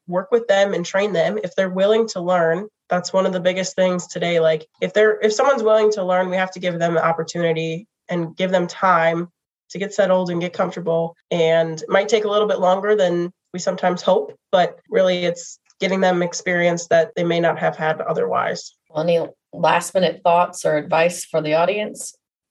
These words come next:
Speaker 1: Again, I'm just honing in on some of my topics before, but just get out of your comfort zone and take opportunities that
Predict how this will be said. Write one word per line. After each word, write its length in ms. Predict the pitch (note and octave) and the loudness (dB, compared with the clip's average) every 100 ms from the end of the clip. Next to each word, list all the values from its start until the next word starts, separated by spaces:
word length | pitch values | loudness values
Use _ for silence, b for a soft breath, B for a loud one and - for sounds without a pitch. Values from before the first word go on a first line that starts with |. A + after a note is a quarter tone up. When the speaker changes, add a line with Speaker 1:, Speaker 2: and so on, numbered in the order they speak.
| - | -12
Speaker 1:
Again, 220 | F#3 G3 | -2 0
I'm 120 | G3 | 0
just 240 | G#3+ A3 - _ | -2 -4 -10 _
honing 340 | - A#3+ A3+ G#3 | 0 2 4 4
in 140 | G#3 | 4
on 180 | F#3+ G3 | 2 0
some 160 | G#3 | -2
of 100 | F#3+ | -2
my 300 | F#3 F3 E3 - _ _ _ | 0 0 -2 -8 _ _ _
topics 320 | - G3 G3 - | -2 -2 -4 -10
before, 420 | G3 F#3+ F#3 F3+ | -14 0 0 2
but 220 | F3+ - _ _ _ | -2 -2 _ _ _
just 320 | - G3+ - _ _ _ - | -10 -10 -12 _ _ _ 0
get 100 | A3 | 2
out 120 | A3 | 2
of 80 | A3 | 2
your 100 | G#3+ | 0
comfort 360 | G#3 G#3 G#3+ | -4 -4 -4
zone 460 | G#3 G3 G3 G3 F#3+ _ _ _ | 0 2 2 0 -6 _ _ _
and 160 | F#3+ F3+ | -12 -4
take 180 | G3 F#3+ | 0 0
opportunities 680 | F#3+ F#3 F#3+ F#3 F3+ F3+ - | 0 -2 -4 -4 -4 -6 0
that 340 | E3+ E3+ | 2 2